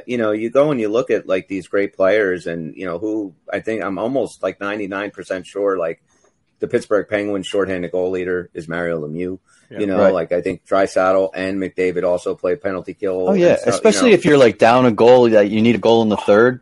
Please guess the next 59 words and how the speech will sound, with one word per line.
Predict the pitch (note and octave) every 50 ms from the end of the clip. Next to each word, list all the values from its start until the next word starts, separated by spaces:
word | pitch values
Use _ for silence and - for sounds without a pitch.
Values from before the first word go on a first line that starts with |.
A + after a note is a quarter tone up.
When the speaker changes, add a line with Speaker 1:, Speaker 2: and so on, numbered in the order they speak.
| _ -
Speaker 3:
you | - A2+
know, | A2 A2 G#2+
like, | A2 G#2+ G#2 - -
you | - A2+
got | G#2 A2+ G#2+
a | G#2
penalty | - A2 G#2+ A2 A2 A2
Speaker 2:
Yeah. | G#2 -
Speaker 3:
kill | - A#2 A2+ A2+ G#2+ G2+ - _
to | - A2
do, | A2 B2 B2 B2 G2+ - - -
do, | B2 B2 B2
why | - - G2+ A2 G#2+
do | A#2+
you | A2+
wanna | A2 G#2+ G#2+ G#2+ G2+ G2+
give | G2 - - G#2 F#2+
them | G2
Speaker 1:
Right. | G2 D#3+ G3 -
Speaker 3:
that | -
opportunity? | - F#2 - - G2+ G2 F#2 F2+ F#2 G2+ _ _ -
Speaker 2:
Definitely | A#3+ A3 G3 A3 G#3 F#3+
situational, | D#3+ - - F#3 D3+ D#3 D3+ D3+ D3+ - - E3+ D#3 D3+ D3
maybe | D3 C#3+ C3
at | C3 B2+
the | - A2 G#2 G#2 G2
tail | - - C#3+ C3+ C#3 C3+
end | C#3 C#3 C3+ C3+ B2 - _ _ -
of | C#3 C3+
a | B2+
penalty | C3+ D3+ C#3 C3+ B2+ C3
kill, | C3 - C#3+ C3+ C3 C3 B2+ B2 - _ _ - - G2 - _ _
you | - B2+
know, | A#2+
Speaker 3:
Mm-hmm. | G#2 G2
Speaker 2:
get | A2+ -
'em | A#2+ B2+ C3
out. | B2+ B2 A#2+ A#2+ _ _ _ _ _ _ _ _ _ _ _ _ _ _ _ _ _ _ _ _ _
Last | - - A#2+ A#2+ A#2 A2 G#2
Speaker 1:
Uh, | G2
Speaker 2:
thirty | F#2+ B2 B2 A#2
seconds | - - C3+ B2+ - C#3 C3
or | C#3
something. | - - C#3 C#3 - G3+ B3+
It | C#4 -
could | - D4
Speaker 3:
Yeah. | D#3 B2+
Speaker 2:
be | G2 F#2
something. | - G#2 G2 - A#2+
But, | B2 G3+
yeah, | F3+ A#2 A#2+
we | D3+ E3
Speaker 3:
Yeah. |
Speaker 2:
do | G#3 G#3
play | - - D#3+ B2
'em | A2 G2
a | F#2
lot, | F#2 F#2 F#2 F#2 - _ -
so. | - G2 G#2